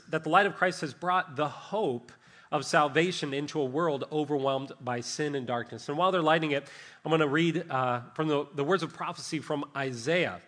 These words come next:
He said, "The people who walked in darkness have seen a great light. Those who dwelt in a land of deep darkness, on them has a light shone. For to us a child is born, to us a son is given, and the government shall be upon his shoulder.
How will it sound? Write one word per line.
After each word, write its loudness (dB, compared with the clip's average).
He -6
said, 0
"The -2
people -2
who 2
walked 2
in 0
darkness 2
have -6
seen -2
a -2
great -4
light. -10
Those 2
who -4
dwelt 0
in -6
a 0
land 0
of -8
deep -10
darkness, -4
on -10
them -2
has -12
a -12
light -8
shone. -12
For 0
to -4
us 4
a -4
child 2
is -4
born, -6
to -2
us 4
a -2
son 0
is -4
given, -8
and -6
the 0
government 2
shall 4
be 0
upon -2
his -10
shoulder. -12